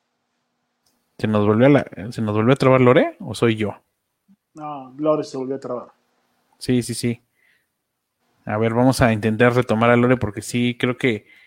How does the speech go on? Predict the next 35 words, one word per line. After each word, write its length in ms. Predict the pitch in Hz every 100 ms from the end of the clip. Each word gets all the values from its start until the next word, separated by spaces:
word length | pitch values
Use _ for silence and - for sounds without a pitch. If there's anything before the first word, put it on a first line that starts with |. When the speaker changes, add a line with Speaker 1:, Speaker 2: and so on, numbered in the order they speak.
| _ _ _ _ _ 123
Speaker 1:
su 180 | -
internet 360 | 113 104 107 117
anda 220 | 123 123
fallón. 500 | 113 104 107 127 165 _ -
Y, 520 | 120 127 147 151 - _ _ _ _ _
y 100 | 127
bueno, 260 | 123 131 123
también 260 | 127 139
está 280 | 147 - 147
por 140 | 151
acá 180 | 131 -
la 140 | 135 127
parte 260 | 123 143
de 180 | 131 110
precisamente 720 | - 107 120 120 127 123 123
ahora 200 | 120 117
con 180 | - 113
el 120 | 107
partido 360 | - 110 156 170
contra 240 | 131 110
Monterrey, 400 | 107 104 107 127
que 120 | -
insisto, 460 | 117 135 139 113 - _ _ _ - _ _
fue 240 | - 143
muy, 440 | 165 143 175 196 151
muy 760 | 131 139 151 147 139 113 98 - - _
jodido 600 | - - 107 104 131 135
el 80 |
horario 320 | 104 104 110 135
a 20 |
las 160 | 113
siete 200 | - 110
de 60 | 117
la 120 | 101
noche. 480 | 101 110 - 156 247